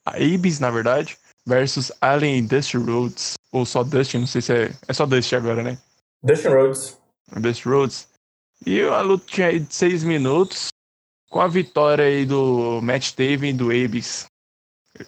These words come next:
Speaker 1: E no final não teve muita coisa, não. Só teve os dois se comemorando ali. Mas alguém
Speaker 2: É,
Speaker 1: quer falar
Speaker 2: é
Speaker 1: alguma
Speaker 2: o,
Speaker 1: coisa?
Speaker 2: ele pegou dois adversários dele pra Championship Scramble, que é o Allen e o Dustin Rhodes. E assim, com a ajuda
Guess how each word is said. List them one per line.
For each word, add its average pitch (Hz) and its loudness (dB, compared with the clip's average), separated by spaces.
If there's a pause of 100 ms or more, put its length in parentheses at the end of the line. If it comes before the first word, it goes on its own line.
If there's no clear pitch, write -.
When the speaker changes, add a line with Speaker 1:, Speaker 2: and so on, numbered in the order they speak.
Speaker 1:
E 147 0
no 165 -4
final 170 0
não 277 -4
teve 277 0
muita 180 0
coisa, 127 0
não. 113 -4
Só 131 -10
teve 143 -2
os 147 0
dois 131 2
se - -2
comemorando 113 0
ali. - -6 (120)
Mas - -6
alguém 123 0
Speaker 2:
É, 127 4
Speaker 1:
quer - 4
falar 120 4
Speaker 2:
é - 6
Speaker 1:
alguma - 6
Speaker 2:
o, 170 4
Speaker 1:
coisa? 151 2
Speaker 2:
ele 165 4
pegou 170 4
dois 185 4
adversários 156 2
dele 123 4
pra 120 4
Championship 135 0
Scramble, 139 0 (400)
que 123 0
é 120 4
o 117 4
Allen 117 4
e 113 6
o 113 4
Dustin 117 2
Rhodes. 170 2 (340)
E 190 4
assim, 117 0
com - -2
a 127 4
ajuda 131 4